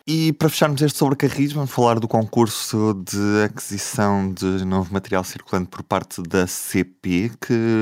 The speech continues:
o novo ministro das Infraestruturas, João Galamba, já fala que pode vir a ser, eh, adjudicado neste primeiro semestre do ano.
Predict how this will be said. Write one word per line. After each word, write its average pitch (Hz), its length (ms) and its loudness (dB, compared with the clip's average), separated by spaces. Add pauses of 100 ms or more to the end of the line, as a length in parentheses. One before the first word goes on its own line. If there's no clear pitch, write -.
(120)
o 101 160 -2
novo 98 340 2
ministro 87 560 -2
das 80 200 -2
Infraestruturas, 82 720 -2
João 85 240 -2
Galamba, 78 580 -2 (680)
já 82 200 -2
fala 85 400 0
que - 120 -14
pode 85 280 -2
vir 82 180 2
a 82 60 2
ser, 82 380 0
eh, 80 420 0
adjudicado 85 960 -2
neste 80 840 -4
primeiro 92 460 0
semestre - 500 -6
do 73 180 -6
ano. 80 200 -2